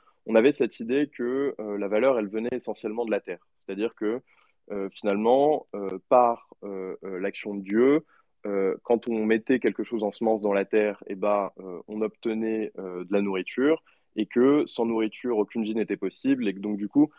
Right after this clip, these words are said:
finalement, toute valeur pouvait être, euh, dérivée de, des propriétés de la terre, de son rapport.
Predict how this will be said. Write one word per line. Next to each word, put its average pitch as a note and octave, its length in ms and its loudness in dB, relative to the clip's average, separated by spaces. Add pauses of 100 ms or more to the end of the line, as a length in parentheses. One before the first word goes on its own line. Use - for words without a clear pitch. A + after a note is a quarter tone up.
(240)
finalement, A#2 540 2
toute - 360 -8
valeur A#2 420 6
pouvait A2 360 0
être, - 380 -6 (120)
euh, G2 220 -10
dérivée B2 720 0 (400)
de, B2 540 -2
des A2 160 0
propriétés G#2+ 420 -6
de F#2+ 80 -6
la F#2 100 -4
terre, C3+ 400 4 (120)
de A2+ 300 -10
son A2+ 200 -14
rapport. G2+ 320 -6